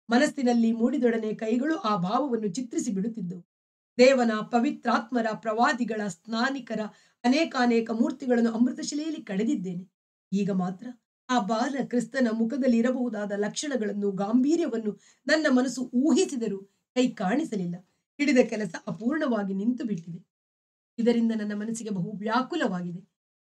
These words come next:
ಕೈಗೊಂಡ ಇದೊಂದು ಕೆಲಸವನ್ನು ಪೂರ್ತಿ ಮಾಡಿದರೆ ನಾನು ಕೃತಕೃತ್ಯನಾಗುತ್ತೇನೆ. ನನ್ನ ಜನ್ಮ ಸಾರ್ಥಕವಾಯಿತೆಂದು ಸಮಾಧಾನ ಪಟ್ಟುಕೊಳ್ಳುತ್ತೇನೆ. ಇದೇ ನನ್ನ ದೈವಕ್ಕೆ ಈ ಜೀವಮಾನದ ಸೇವೆ. ಈ ಪರಿಸ್ಥಿತಿಯಲ್ಲಿ ನನಗೆ ಅದೇ ದಿವ್ಯ ಭಾವಗಳ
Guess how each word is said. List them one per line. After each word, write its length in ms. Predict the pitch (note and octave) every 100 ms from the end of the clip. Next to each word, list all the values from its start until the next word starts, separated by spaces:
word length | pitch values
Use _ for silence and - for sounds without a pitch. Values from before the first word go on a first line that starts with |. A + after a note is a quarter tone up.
| _
ಕೈಗೊಂಡ 440 | D4+ E4+ F4 E4 E4+
ಇದೊಂದು 420 | C4 A#3 C#4+ E4
ಕೆಲಸವನ್ನು 460 | D#4+ D#4 D#4+ D#4 B3
ಪೂರ್ತಿ 300 | A#3+ A3+ C#4
ಮಾಡಿದರೆ 380 | C#4 C#4 D4+
ನಾನು 260 | D#4 B3 G#3+
ಕೃತಕೃತ್ಯನಾಗುತ್ತೇನೆ. 1120 | A3 G#3+ A#3 B3+ - D4 G3+ F#3+ G3 G3 F3 _ _ _ _
ನನ್ನ 140 | C4 C4 A3+
ಜನ್ಮ 240 | B3+ C#4+
ಸಾರ್ಥಕವಾಯಿತೆಂದು 1080 | - A3 B3 - D4+ D4 A3+ A3 A#3+ B3 C#4+
ಸಮಾಧಾನ 560 | C#4+ G3 A#3 B3+ C#4+ A3+
ಪಟ್ಟುಕೊಳ್ಳುತ್ತೇನೆ. 760 | A3 E3 B3 A3+ F3+ E3 F#3+ - _ _ _ _
ಇದೇ 220 | C4+ E4+
ನನ್ನ 200 | E4 B3+ G#3+
ದೈವಕ್ಕೆ 460 | G#3 A3+ A3+ F#3 G#3
ಈ 340 | A3 B3+ D4+
ಜೀವಮಾನದ 640 | B3 F#3 D4+ B3+ G#3 B3 C4
ಸೇವೆ. 400 | - F#3+ E3+ - _ _ _ -
ಈ 120 | F4+
ಪರಿಸ್ಥಿತಿಯಲ್ಲಿ 640 | F#4 D4 - E4+ C4+ E4 E4
ನನಗೆ 280 | C4+ A#3
ಅದೇ 340 | B3 A#3+ A#3 D#4 A3+
ದಿವ್ಯ 220 | G#3 A#3
ಭಾವಗಳ 500 | G3+ A3 C#4 A#3